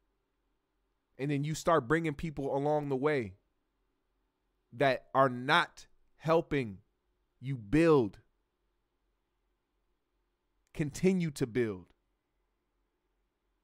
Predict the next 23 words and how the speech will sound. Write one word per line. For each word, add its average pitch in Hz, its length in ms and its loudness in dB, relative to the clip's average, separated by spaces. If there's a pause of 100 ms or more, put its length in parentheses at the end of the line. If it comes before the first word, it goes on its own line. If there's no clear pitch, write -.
(720)
those 131 200 0
are 139 80 0
people 147 360 -4
that 143 140 2
are 139 60 4
going 131 240 -2
to 123 140 -10
shake 160 360 -2
your 139 120 0
foundation. 135 760 0
And 110 140 -8
when 117 100 -6
you 120 80 -8
shake 156 360 0
the 135 100 -2
foundation, 156 960 0 (1800)
Eventually, 175 540 0
your 156 180 0
building 156 520 0
will 131 260 -2
come 165 500 -4 (220)
crashing 165 880 2
down. 120 360 0